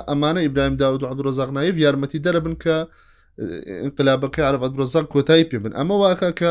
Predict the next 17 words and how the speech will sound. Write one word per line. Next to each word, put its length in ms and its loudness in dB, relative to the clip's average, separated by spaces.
متمانەیەکی 640 -2
زۆر 220 2
لە 120 0
لای 140 0
عەبدوڕەحمان 480 -6
عارف 240 -4
دروست 280 -6
بێ 120 -4
کە 120 -10
ئەمانە 400 -2
پێشتر 280 2
منیان 300 2
ڕزگار 340 2
کردووە 240 -6
لە 100 -2
هەوڵی 220 -6
ئینقلابیە. 500 -12